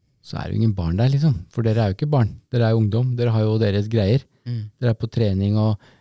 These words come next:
Speaker 1: henger sammen med kompiser, og endelig kan dere være sammen igjen etter de koronagreiene.
Speaker 2: Mm.
Speaker 1: Dere bader og går turer, og Gud vet hva dere driver med, liksom. Og da sitter jeg, da. Tenker jeg liksom, ja. Det er jaggu en,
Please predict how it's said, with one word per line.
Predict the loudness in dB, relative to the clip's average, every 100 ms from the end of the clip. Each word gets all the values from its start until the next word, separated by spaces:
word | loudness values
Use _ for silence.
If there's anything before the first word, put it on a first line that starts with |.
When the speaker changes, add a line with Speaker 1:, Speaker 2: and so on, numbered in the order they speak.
| -8
Speaker 1:
henger | -2 0
sammen | 0 0 -2
med |
kompiser, | -2 -4 -4 -6 -2 -2 -2
og | 0
endelig | -2 -2 -2
kan | -2
dere | 0
være | 0 -2
sammen | -4 0 2
igjen | 2 0
etter | -2 -2 0
de | -2 -2
koronagreiene. | -2 -2 0 0 0 0 -2 -4 _ -12
Speaker 2:
Mm. | -12 -10 -6
Speaker 1:
Dere | -4
bader | -2 -2 -2 -2 0 2
og | 0 -2 _ _ _ _ _ _ _ -20 -6
går | -2 -2 -2
turer, | 0 0 0 0 2
og | 0 0 0 0 0
Gud | -2 0
vet | -2 -2
hva | -2
dere | -2
driver | 0 0 0
med, | 2
liksom. | 2 2
Og | 2
da | 2
sitter | 0 0 0
jeg, | 2
da. | 0 -2 _ _ _ _ _ _ -20
Tenker | -12 -8
jeg | -8
liksom, | -8 -6 -4
ja. | -4 -8 -12 _ _ _ _ _ _ _
Det | -4
er | -4
jaggu | -2 0
en, | 0